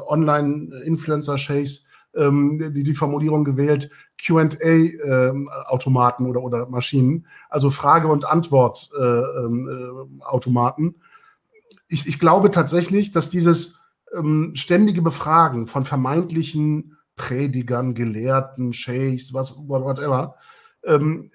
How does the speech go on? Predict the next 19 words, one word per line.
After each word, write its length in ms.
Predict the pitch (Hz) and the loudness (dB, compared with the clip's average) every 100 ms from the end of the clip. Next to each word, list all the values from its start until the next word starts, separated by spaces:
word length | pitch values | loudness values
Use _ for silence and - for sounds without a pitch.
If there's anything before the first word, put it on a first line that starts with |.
| _ | _
sehr 440 | 185 156 135 190 185 | -10 -4 2 4 4
orientiert 520 | 180 180 165 190 196 | 2 0 -2 -4 -4
ist 160 | 175 - | -6 -6
an 120 | 160 | -4
einem 280 | 165 156 151 | -2 -2 -2
Religionsverständnis, 1200 | 151 147 165 208 - 165 175 165 170 165 160 _ _ _ | -2 0 0 -2 -6 -6 -4 -4 -2 -2 -4 _ _ _
das 180 | - 147 | -6 -4
sich 160 | 160 143 | -4 2
nur 260 | 165 214 220 | 4 4 4
noch 320 | 180 - - | 2 -2 -14
darauf 440 | 185 160 165 170 | -10 -2 0 0
konzentriert, 640 | - 165 165 156 - 165 156 | -2 -6 -4 -8 -6 -6 -4
was 180 | 139 | -4
darf 320 | - 143 151 - | 0 2 0 -4
ich, 140 | 135 | -12
was 160 | 139 139 | -10 -6
darf 220 | 135 - | -6 -6
ich 160 | 120 104 | -12 -16
nicht. 360 | 90 _ _ | -18 _ _